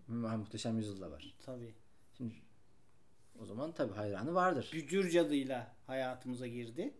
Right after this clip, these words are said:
Speaker 1: <laughs>
Speaker 2: Bizim hayatımıza
Speaker 1: Sen
Speaker 2: girmedi de.
Speaker 1: birinin hayranı oldun mu ya hayatın boyunca? Yani ya beğendiğimiz güzel kadın, ünlü kadınlar var ama
Speaker 2: Hiç
Speaker 1: ben hayranlık
Speaker 2: öyle bir
Speaker 1: seviyesi
Speaker 2: şey
Speaker 1: yok
Speaker 2: olmadı
Speaker 1: bende.
Speaker 2: ya. Şöyle insanlarla karşılaştım, arkadaşlık da ettim işte.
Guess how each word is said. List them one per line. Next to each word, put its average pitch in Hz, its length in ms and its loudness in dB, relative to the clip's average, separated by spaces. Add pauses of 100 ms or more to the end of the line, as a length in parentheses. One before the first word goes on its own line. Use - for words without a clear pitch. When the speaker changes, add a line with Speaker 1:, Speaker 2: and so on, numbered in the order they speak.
(220)
Speaker 1:
<laughs> 135 460 -2
Speaker 2:
Bizim 160 160 2
hayatımıza 175 500 6
Speaker 1:
Sen 180 40 2
Speaker 2:
girmedi 392 260 6
de. 254 60 2
Speaker 1:
birinin 247 200 6
hayranı 190 420 8
oldun 180 320 0
mu 226 60 -2
ya 170 220 -4
hayatın 101 400 -4
boyunca? 101 220 -12 (160)
Yani 98 240 -4 (1300)
ya 117 180 2
beğendiğimiz 147 840 4
güzel 127 300 4
kadın, 113 400 0 (320)
ünlü 123 220 2
kadınlar 117 420 2
var 208 200 10
ama 165 140 12
Speaker 2:
Hiç - 60 8
Speaker 1:
ben 180 120 8
hayranlık 180 540 10
Speaker 2:
öyle - 180 -16
bir - 240 8
Speaker 1:
seviyesi 311 180 10
Speaker 2:
şey 311 100 6
Speaker 1:
yok 320 80 12
Speaker 2:
olmadı 302 300 10
Speaker 1:
bende. - 60 2
Speaker 2:
ya. 151 420 4 (1040)
Şöyle 226 340 2
insanlarla 220 640 0
karşılaştım, 180 640 0
arkadaşlık 151 560 0
da 156 40 0
ettim 139 240 -6
işte. 135 360 -8